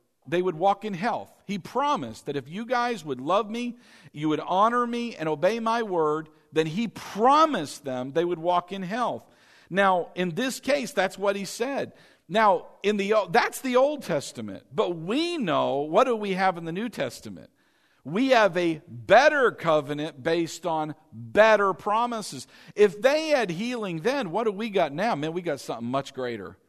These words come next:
much, much better. Amen. So let's look at one of those things that's much, much better. Go with me to Galatians chapter three,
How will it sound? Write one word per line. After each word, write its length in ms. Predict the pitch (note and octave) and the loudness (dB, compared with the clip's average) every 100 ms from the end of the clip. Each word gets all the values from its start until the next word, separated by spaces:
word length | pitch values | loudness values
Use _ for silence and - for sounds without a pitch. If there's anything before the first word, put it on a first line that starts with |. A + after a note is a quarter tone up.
| _ | _
much, 480 | B2+ E3 G#3 B3 - | -6 4 4 4 -2
much 340 | F#3 F3+ - C3+ | -2 -4 -4 0
better. 320 | D3+ G#2 A2 | 0 0 -4
Amen. 220 | D3 D#3+ | -4 -6
So 260 | - F3+ - - - | -2 -2 -2 -10 -6
let's 380 | D#3 G3 B3 F#3 | 2 4 2 -4
look 340 | G3+ C#4 - | -2 -2 0
at 200 | F3 D3 | -2 -4
one 240 | C3+ F3+ G3+ | -2 -2 0
of 60 | |
those 260 | E3+ E3 - | 0 0 -4
things 340 | F#3 F3 D#3+ | -8 -8 -8
that's 240 | C#3+ C3+ - | -6 -6 -6
much, 360 | D3+ F3+ - | -2 -2 -2
much 280 | D3 D3+ - | -6 -6 -2
better. 360 | C3+ D3 G2 - _ _ _ _ _ | 0 0 -2 -12 _ _ _ _ _
Go 140 | E3+ | 2
with 240 | G#3+ A#3 A#3 | 4 4 2
me 100 | G3 | -4
to 140 | D#3+ | -2
Galatians 720 | C3+ C#3+ D#3 E3+ E3+ D#3 D3+ - | -2 -2 -2 -2 -6 -10 -12 -6
chapter 400 | D#3+ D3 - A#2+ | -4 -4 -8 -12
three, 500 | D#3+ F#3+ A2 G#2 | -6 -6 -6 -10